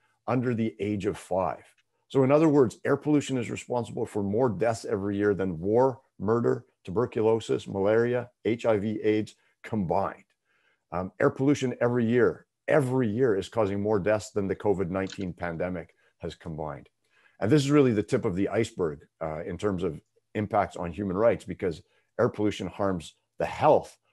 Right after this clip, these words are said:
of hundreds of millions of people every year. Uh, according again, again to the World Health Organization, over ninety percent of the world's population lives in places where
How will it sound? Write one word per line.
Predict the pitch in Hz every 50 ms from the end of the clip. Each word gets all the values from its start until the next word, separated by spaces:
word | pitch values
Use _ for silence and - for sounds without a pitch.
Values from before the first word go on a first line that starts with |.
| _ _ -
of | 87 85
hundreds | - - - 123 131 123 107 107 95 78 71 - _ _ -
of | 90 76 90
millions | 92 92 95 92 90 80 78 -
of | - 82 -
people | - 90 85 - 80 80 80 - 95
every | 87 80 82 85 76
year. | 73 73 65 69 - _ _ _ _ _ _ _ _ _ _ _ -
Uh, | - 82 85 82 90 - -
according | - - 113 107 107 104 95
again, | 87 82 82 107 101 98 98 -
again | - 104 87 110 98 87
to | - 92
the | 90 87
World | 92 104 95 82 69
Health | 90 98 98 -
Organization, | 104 98 90 95 92 90 87 82 98 95 95 - 101 95 85 - _ _ _ _ -
over | 104 98 107 95
ninety | 92 98 104 113 117 117 113
percent | 113 - 101 98 - - 104 101 101
of | - 101 87
the | 98
world's | 92 90 90 85 -
population | - - 95 95 87 - 90 82 90 101 107 107 - - 90 82 78 73 _ _ _ _ _ -
lives | 85 95 98 85 80
in | 95 90 78
places | - 92 92 90 - - 90 80
where | 80 85 92 87 82 78